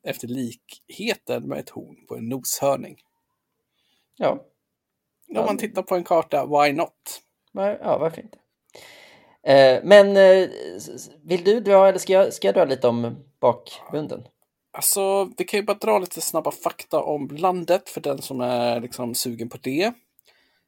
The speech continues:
Speaker 1: Eh, det är då att man, liksom, det är ett, man talar somali,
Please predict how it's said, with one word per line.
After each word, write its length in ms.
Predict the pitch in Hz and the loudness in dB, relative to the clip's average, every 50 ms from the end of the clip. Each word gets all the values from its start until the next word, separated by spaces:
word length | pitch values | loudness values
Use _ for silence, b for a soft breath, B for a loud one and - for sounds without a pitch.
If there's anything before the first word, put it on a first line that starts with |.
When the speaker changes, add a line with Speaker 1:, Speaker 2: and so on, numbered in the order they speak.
| _ _ _ - | _ _ _ -12
Speaker 1:
Eh, 500 | 90 117 117 120 120 120 120 120 120 - - _ _ - _ _ _ _ _ _ _ _ _ _ | -10 -10 -8 -8 -6 -2 0 0 -2 -2 -4 _ _ -20 _ _ _ _ _ _ _ _ _ _
det 240 | - 139 139 143 147 | -10 -8 -6 -4 -2
är 100 | 147 143 | -2 -2
då 240 | 147 147 139 127 123 | -2 -4 -2 0 0
att 420 | 120 120 - _ _ - - - _ _ _ _ _ _ _ _ _ _ _ _ _ _ _ _ _ _ _ _ - | 0 0 -2 _ _ -20 -20 -20 _ _ _ _ _ _ _ _ _ _ _ _ _ _ _ _ _ _ _ _ -10
man, 140 | 131 135 | -10 -10
liksom, 260 | 143 139 - 147 139 131 | -10 -8 -8 -6 -4 -4
det 80 | 147 | -4
är 60 | 151 | -4
ett, 220 | 151 151 - - - _ _ _ _ _ _ - | -4 -6 -10 -20 -20 _ _ _ _ _ _ -4
man 160 | - 143 - | -4 -4 0
talar 300 | - 190 185 180 175 185 | 2 2 4 4 4 2
somali, 760 | - - 170 143 147 170 202 202 208 208 208 214 214 254 | 0 0 -2 0 2 2 4 4 4 2 2 0 -2 -2